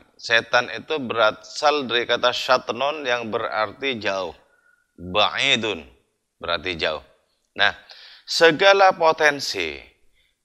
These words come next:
segala daya yang menjadikan kita semakin terlempar jauh dari Allah Ta'ala itu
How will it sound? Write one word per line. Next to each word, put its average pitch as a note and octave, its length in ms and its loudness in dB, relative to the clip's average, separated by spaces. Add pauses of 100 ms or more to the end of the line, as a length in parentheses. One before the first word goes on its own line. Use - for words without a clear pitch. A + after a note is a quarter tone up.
(340)
segala E3+ 720 4
daya G#2 800 2 (1120)
yang D#3+ 420 4
menjadikan D#3+ 840 2
kita F3+ 360 0
semakin D#3 720 -4
terlempar D#3 800 -2
jauh D3+ 400 0
dari C3+ 200 0
Allah C3 480 -4
Ta'ala A2+ 600 -2
itu G#2+ 320 -8